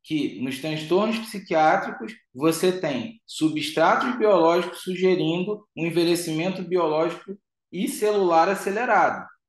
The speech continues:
né? Uma das grandes marcas, né, que é um estudo muito interessante, é o encurtamento do, dos telômeros associados ao tempo de exposição ao transtorno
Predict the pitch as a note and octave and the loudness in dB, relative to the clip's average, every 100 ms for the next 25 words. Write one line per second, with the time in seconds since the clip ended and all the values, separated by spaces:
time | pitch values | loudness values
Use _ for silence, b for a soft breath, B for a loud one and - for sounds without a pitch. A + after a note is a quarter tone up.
0 | _ - C3 D#3+ - - B2+ D#3 E3 E3 | _ -10 -6 -6 -10 -14 -8 -4 -2 -4
1 | D3 F#3 A#3+ A3+ D3+ C3 C#3 G#3+ A3 - | -4 -4 -4 -6 -6 -2 0 2 0 -2
2 | B2+ B2+ C3+ B2+ B2 D3+ D3+ D3 C#3+ C#3+ | -8 -10 -10 -10 -8 -10 -10 -10 -10 -10
3 | B2+ B2+ A#2+ A#2+ E3 A3 A3+ B B B | -6 -2 -2 -4 -4 -4 -6 B B B
4 | - E3+ G#3 A#3+ - G#3+ G3 G#3+ F#3 F3 | 0 4 4 2 0 -4 0 2 2 0
5 | G#3+ A3 F#3+ G#3 D3+ F3 F3+ - F3 D3 | -2 -2 -6 -8 -4 -2 -2 0 2 2
6 | D#3 F#3+ G#3 G#3+ G#3 G3+ G#3 G3+ F3+ F3 | 0 0 -2 -4 -4 -4 -6 -6 0 0
7 | F#3 F#3+ G3+ G3+ F3+ G3+ A3+ A3 G3+ - | 0 -2 -2 -2 -4 -4 -6 -10 -12 -6
8 | G#3+ G#3 - - G3 G#3 A3+ A#3+ - F3 | -4 -4 -8 -4 -4 -4 -6 -10 -2 -2
9 | C#3 G2+ | 0 -4